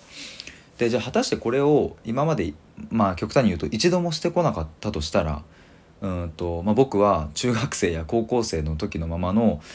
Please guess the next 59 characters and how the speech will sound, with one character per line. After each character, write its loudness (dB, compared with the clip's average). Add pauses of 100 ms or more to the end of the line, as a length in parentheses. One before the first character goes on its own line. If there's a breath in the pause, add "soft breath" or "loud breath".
(160 loud breath)
考 -2
え 2
方 -2
で -4
止 -6
ま 4
っ -2
て 0
い 2
る 2
わ 2
け -8
で -6
す -8
が、 -4
ま 6
あ 8
ま 8
あ 4
そ -2
ん 6
な 4
こ 0
と 0
は 2
な 0
い 0
わ -2
け -8
で、 -4 (320 loud breath)
で -2
も 0
そ 0
れ 2
を 4
意 -6
識 -8
的 -2
に -6
と -2
い 0
う -4
か、 0
ま -2
あ、 0
こ -2
れ 0
か 4
ら 4
も -2
毎 4
日、 -4 (480 loud breath)
う -4
ん、 -4
一 0
日 0
単 2
位 2
で、 -4